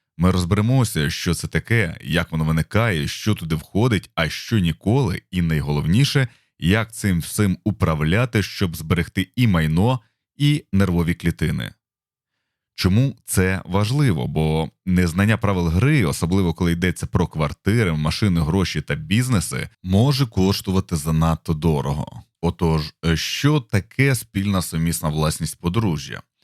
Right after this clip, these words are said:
Якщо зовсім просто, то це все, що ви нажили разом за час офіційно зареєстрованого шлюбу.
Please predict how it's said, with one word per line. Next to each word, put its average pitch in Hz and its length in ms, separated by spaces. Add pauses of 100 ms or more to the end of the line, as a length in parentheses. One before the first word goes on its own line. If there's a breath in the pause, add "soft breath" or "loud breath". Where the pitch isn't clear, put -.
(280)
Якщо 90 340
зовсім 151 300
просто, 147 480
то 80 180
це 85 260
все, 120 420
що - 260
ви 85 120
нажили 85 400
разом 127 400
за 87 140
час 113 400
офіційно 160 440
зареєстрованого 85 760
шлюбу. 120 580